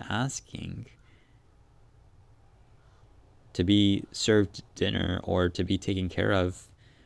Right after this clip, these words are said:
or to basically become a charity case for someone, oftentimes the reason why we do those things when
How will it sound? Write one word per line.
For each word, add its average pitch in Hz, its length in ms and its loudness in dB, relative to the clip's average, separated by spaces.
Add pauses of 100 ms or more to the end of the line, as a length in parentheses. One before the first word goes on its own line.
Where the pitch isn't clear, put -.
(160)
or 95 200 0
to 87 440 0 (540)
basically 104 380 0
become 90 260 -2
a 85 60 -2
charity 113 420 -2
case - 240 -8
for - 140 -10
someone, - 480 -10 (340)
oftentimes 127 520 -4
the 107 80 -2
reason 107 260 0
why 101 100 -2
we 92 140 2
do 107 220 -2
those - 320 -2
things 85 380 -4
when 90 360 -2